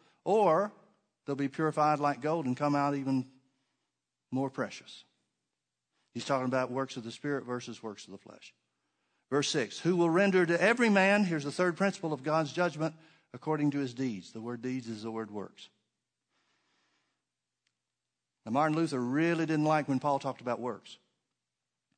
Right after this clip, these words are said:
because he's coming from a, a position, a church doctrine, church teaching, where it's all about what you do and what you don't do that gets you in a certain place with God.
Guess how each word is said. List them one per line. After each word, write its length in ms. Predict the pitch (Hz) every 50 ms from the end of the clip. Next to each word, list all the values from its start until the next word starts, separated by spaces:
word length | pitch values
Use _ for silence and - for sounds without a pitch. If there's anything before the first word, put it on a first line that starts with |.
| - - - - - -
because 240 | - 131 135 127 -
he's 200 | 170 226 254 233
coming 280 | - - 175 160 156 143
from 180 | 165 151 139
a, 80 | 135 131 127 117 -
a 400 | 123 123 120 120 113 110 117 - _ -
position, 580 | - 139 120 127 135 135 - 147 151 160 160 - _ _ _ _ _ _ _ _ -
a 60 | 117
church 300 | - - 170 156 - -
doctrine, 400 | 135 139 135 135 131 - 143 139
church 260 | - 156 143 127 -
teaching, 400 | - 139 127 117 - 117 117 135 - _ _ _ _ _ _ _ -
where 100 | - 160
it's 80 | 156 175
all 160 | 170 170 170
about 280 | 160 156 156 151 139 -
what 220 | 208 202 - -
you 80 | 190 170
do 160 | 175 180 180
and 100 | 170 160
what 200 | 175 170 - 156
you 40 | 147
don't 300 | 175 214 254 240 139 131
do 180 | 147 151 165
that 120 | 160 160 131
gets 240 | 143 160 156 -
you 100 | 165 160
in 80 | 160 151
a 60 | 135
certain 280 | 127 - 170 170 - 135
place 300 | 120 147 147 143 127 -
with 180 | 139 135 127
God. 320 | 147 180 202 185 131 -